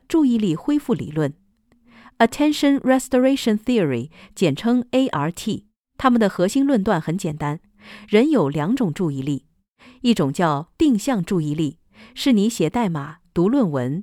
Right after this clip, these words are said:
谈判时用的那种紧绷、消耗大的注意力；另一种叫非定向注意力或软性着迷，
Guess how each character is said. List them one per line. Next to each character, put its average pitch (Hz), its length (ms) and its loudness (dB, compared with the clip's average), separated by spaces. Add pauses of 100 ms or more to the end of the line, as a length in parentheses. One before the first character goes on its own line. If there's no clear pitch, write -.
(140)
谈 170 220 -2
判 277 180 0
时 139 320 -4 (220)
用 226 160 4
的 175 80 0
那 196 180 -2
种 156 220 -2
紧 156 340 -6
绷、 214 280 0 (100)
消 277 280 -2
耗 - 220 -2
大 262 220 -2
的 160 100 -4
注 160 160 -4
意 127 140 -6
力； 139 220 -6 (380)
另 349 160 4
一 302 80 6
种 156 240 2
叫 165 300 0
非 302 300 0
定 294 180 2
向 196 180 -2
注 214 160 -2
意 180 140 -2
力 202 260 -2 (200)
或 - 260 4
软 160 260 0
性 247 240 0
着 156 200 -2
迷， 139 260 -6